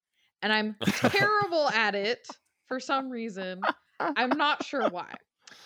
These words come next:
Speaker 1: I've played
Speaker 2: It
Speaker 1: it
Speaker 2: has
Speaker 1: more since
Speaker 2: auto
Speaker 1: then.
Speaker 2: aim. <laughs>
Speaker 1: I know!
Speaker 2: Did you turn
Speaker 1: It's
Speaker 2: off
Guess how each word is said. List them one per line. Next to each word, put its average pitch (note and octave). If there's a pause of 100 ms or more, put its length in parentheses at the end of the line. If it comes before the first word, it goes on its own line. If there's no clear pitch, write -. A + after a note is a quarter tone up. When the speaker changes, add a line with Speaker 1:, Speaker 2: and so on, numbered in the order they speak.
(200)
Speaker 1:
I've B3+
played F#4
Speaker 2:
It -
Speaker 1:
it D4+
Speaker 2:
has E4
Speaker 1:
more D4+
since F#3
Speaker 2:
auto B3
Speaker 1:
then. A#2+
Speaker 2:
aim. G#2+
<laughs> -
Speaker 1:
I G4+ (240)
know! D#5
Speaker 2:
Did C5+
you -
turn A#3
Speaker 1:
It's A3
Speaker 2:
off C4